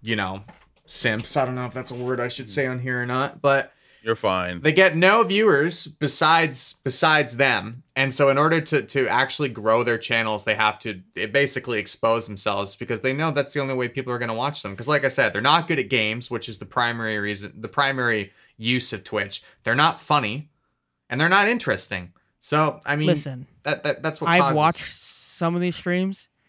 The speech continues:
Speaker 3: and it's boring, in
Speaker 1: It
Speaker 3: my
Speaker 1: is.
Speaker 3: opinion. It's fucking boring.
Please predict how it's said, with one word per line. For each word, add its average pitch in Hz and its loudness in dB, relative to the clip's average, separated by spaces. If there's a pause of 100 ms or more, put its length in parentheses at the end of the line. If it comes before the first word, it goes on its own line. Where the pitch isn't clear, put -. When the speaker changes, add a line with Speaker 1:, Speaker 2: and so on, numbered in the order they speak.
(760)
Speaker 3:
and 135 -2 (640)
it's 170 -2
boring, 123 -8 (420)
in 156 -2
Speaker 1:
It 156 2
Speaker 3:
my 196 6
Speaker 1:
is. 349 2
Speaker 3:
opinion. 113 -8
It's 151 -6
fucking 143 -4 (160)
boring. 123 -6